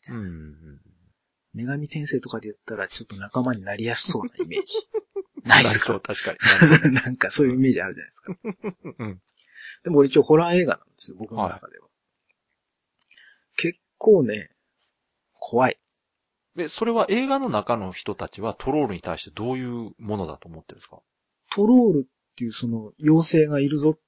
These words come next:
Speaker 1: ていうぐらいの感じで、それでさらに、
Speaker 2: うん。
Speaker 1: トロールってのはいるんだけども、
Speaker 2: うん。
Speaker 1: ノルウェーは、
Speaker 2: うん。
Speaker 1: ノルウェーっていう国は、
Speaker 2: はい。
Speaker 1: その存在を隠してると。
Speaker 2: あ、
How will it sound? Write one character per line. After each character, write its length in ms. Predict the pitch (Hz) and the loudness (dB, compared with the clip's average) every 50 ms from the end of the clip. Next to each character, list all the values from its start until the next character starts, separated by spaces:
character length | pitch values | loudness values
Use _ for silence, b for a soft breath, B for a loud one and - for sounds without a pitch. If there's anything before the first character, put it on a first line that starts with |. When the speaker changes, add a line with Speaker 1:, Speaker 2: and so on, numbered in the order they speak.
| _ _ - | _ _ -4
Speaker 1:
て 80 | - 117 | -2 0
い 280 | 113 113 123 131 131 | 0 2 4 4 2
う 120 | 113 95 - _ _ - | 2 -2 -6 _ _ -6
ぐ 100 | 127 147 | -2 2
ら 140 | 143 131 113 | 2 2 2
い 20 | |
の 80 | 104 104 | 0 -6
感 220 | - - 113 104 | -8 -8 -8 -10
じ 120 | 104 104 110 | -12 -12 -10
で、 120 | 104 101 | -6 -4
そ 120 | - 123 | -2 -2
れ 60 | 123 123 | -2 -2
で 120 | 117 120 | -2 0
さ 140 | - - 185 | 2 2 4
ら 100 | 170 127 | 4 4
に、 360 | 107 127 143 139 95 82 - - | 4 4 4 4 2 0 -6 -12
Speaker 2:
う 60 | 117 | -12
ん。 240 | 107 98 90 85 87 _ _ _ _ _ _ _ - - - | -10 -10 -12 -12 -16 _ _ _ _ _ _ _ -20 -6 2
Speaker 1:
ト 100 | - 170 | 4 8
ロ 120 | 202 254 240 | 10 10 10
ー 20 | |
ル 40 | 151 | 10
っ 20 | - | 6
て 80 | - | 2
の 40 | 101 | -2
は 40 | 82 | 0
い 100 | 98 120 | 2 6
る 100 | 156 233 | 8 8
ん 80 | 254 202 | 8 8
だ 100 | 123 98 | 8 4
け 100 | - 90 | -2 -6
ど 80 | 82 | -8
も、 280 | 80 95 131 147 123 - | -4 0 2 2 2 0
Speaker 2:
う 60 | 117 113 | -2 -6
ん。 220 | 95 82 80 - _ _ _ _ _ _ _ _ - | -8 -8 -12 -16 _ _ _ _ _ _ _ _ -2
Speaker 1:
ノ 180 | 117 131 139 | 0 2 2
ル 120 | 143 180 208 | 4 4 4
ウ 40 | 220 | 4
ェ 200 | 220 190 143 95 | 4 4 4 4
ー 40 | |
は、 260 | 95 110 120 98 - _ - | 2 2 2 0 0 _ -10
Speaker 2:
う 60 | - | -12
ん。 220 | 113 98 90 90 92 | -10 -10 -12 -12 -8
Speaker 1:
ノ 120 | 120 127 135 | -4 -2 0
ル 80 | 156 | 2
ウ 20 | 170 | 4
ェ 120 | 190 175 | 4 4
ー 20 | 151 | 4
っ 20 | |
て 80 | - - | 2 -4
い 60 | 95 | -12
う 20 | |
国 300 | - - - 117 117 120 | -10 -8 -6 -4 -2 0
は、 260 | 120 143 170 110 - _ _ | 2 2 2 2 0 _ _
Speaker 2:
は 160 | - - 92 | -6 -4 -4
い。 100 | 82 - _ _ _ _ _ - | -4 -6 _ _ _ _ _ -12
Speaker 1:
そ 160 | - - 147 | -6 -2 -2
の 80 | 160 156 | -2 0
存 180 | - 165 165 | -2 -2 0
在 140 | 160 170 156 | 2 4 4
を 20 | 120 | 4
隠 320 | - - - - - 226 | 4 0 -2 -2 0 -2
し 80 | - - | -2 -2
て 80 | - | -4
る 80 | - _ | -6 _
と。 140 | - - _ _ _ _ _ _ _ _ _ _ _ _ _ _ _ _ _ _ _ - | -10 -20 _ _ _ _ _ _ _ _ _ _ _ _ _ _ _ _ _ _ _ -4
Speaker 2:
あ、 200 | - - - | -4 -4 -4